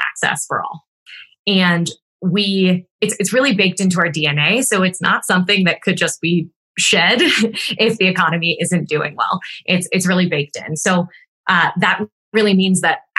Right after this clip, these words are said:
our team and the impact work that we're doing, it will always continue. And importantly, it's worth noting that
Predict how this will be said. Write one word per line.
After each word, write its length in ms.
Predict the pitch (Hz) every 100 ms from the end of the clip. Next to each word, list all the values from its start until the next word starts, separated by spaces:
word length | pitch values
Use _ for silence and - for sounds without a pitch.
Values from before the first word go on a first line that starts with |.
| 160
our 180 | 180 180
team 460 | 196 190 196 226 -
and 340 | 185 170 160 151
the 200 | 160 156
impact 400 | 185 180 180 180
work 160 | 170 160
that 140 | 185
we're 180 | 165 170
doing, 500 | 156 165 175 202 220 202
it 200 | 175 - 170
will 220 | 185 185
always 460 | 180 185 185 185
continue. 560 | - 185 180 185 220 277 359 - - - _ _ _ _ _ _ _ -
And 220 | 220 208
importantly, 840 | 220 - 370 214 190 175 175 - -
it's 160 | 214 220
worth 180 | 254
noting 320 | 233 202 190 175
that 300 | 156 143